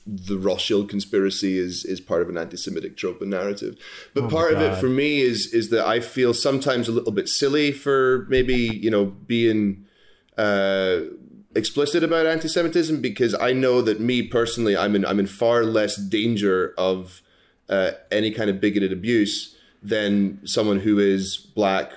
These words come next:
Speaker 1: or when I was in Switzerland, someone who was Yugoslavian or Balkan or, or Muslim.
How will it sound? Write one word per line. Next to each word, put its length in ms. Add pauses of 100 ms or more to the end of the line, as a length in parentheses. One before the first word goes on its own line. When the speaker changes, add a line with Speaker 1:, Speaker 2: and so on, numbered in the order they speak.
Speaker 1:
or 400
when 160
I 60
was 120
in 60
Switzerland, 400
someone 240
who 120
was 160
Yugoslavian 760
or 280 (640)
Balkan 340
or, 200 (460)
or 100
Muslim. 440